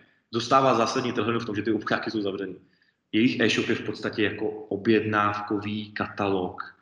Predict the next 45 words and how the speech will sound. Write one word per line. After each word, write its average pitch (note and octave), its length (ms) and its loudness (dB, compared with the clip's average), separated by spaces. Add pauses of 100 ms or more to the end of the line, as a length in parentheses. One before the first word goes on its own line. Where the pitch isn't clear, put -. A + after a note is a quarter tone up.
(400)
kde G#2+ 200 2
si A2+ 140 0
vy A2 100 0
objednáte G2+ 520 2
prostě - 340 -4
závozové G2+ 680 0
okno, G#2 420 -4
jo, F2+ 100 -2
by G2+ 100 -2
se G2+ 120 -4
to G2+ 80 -6
dalo F#2+ 220 -6
říct. - 100 -12
To - 40 -14
znamená, F#2+ 260 2
jako F#2 160 2
reálně G#2 340 4
člověk G2+ 220 -4
si - 80 -8
neobjedná, G2 500 0
protože - 240 -12
to F#2+ 120 -18
nejde, F#2+ 320 -4
jo. F2 160 -14 (120)
Takže, F#2 240 -4 (1080)
eh, - 60 -2
tohle G#2 280 2
je G#2 80 6
taky G#2 180 2
čekám, G2 320 2
že - 60 -6
to - 80 -6
samozřejmě F#2+ 220 -4
uvědomujou, F#2 640 -2
ale, F#2+ 300 -4
ale F#2+ 300 -6
jako - 180 -8
chci - 200 -6
to A#2 160 4
demonstrovat, A2 440 4
že G2+ 60 4
máte G#2 200 0
firmu, G#2 260 0
která A2 160 0
je - 140 -6